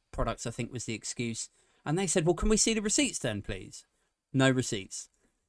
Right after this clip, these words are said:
And then they did a bit more digging, and they found out that the company that she paid the seventy grand to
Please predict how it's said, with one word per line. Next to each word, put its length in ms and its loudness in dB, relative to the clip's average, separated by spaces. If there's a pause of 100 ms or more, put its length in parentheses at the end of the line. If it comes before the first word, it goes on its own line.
(200)
And 120 6
then 120 8
they 100 8
did 140 4
a 40 2
bit 140 2
more 160 6
digging, 420 -4 (340)
and 100 4
they 60 6
found 320 4
out 260 6 (240)
that 180 2
the 60 2
company 540 0
that 140 -4
she 240 0
paid 320 -2
the 80 0
seventy 400 2
grand 400 4
to 380 -6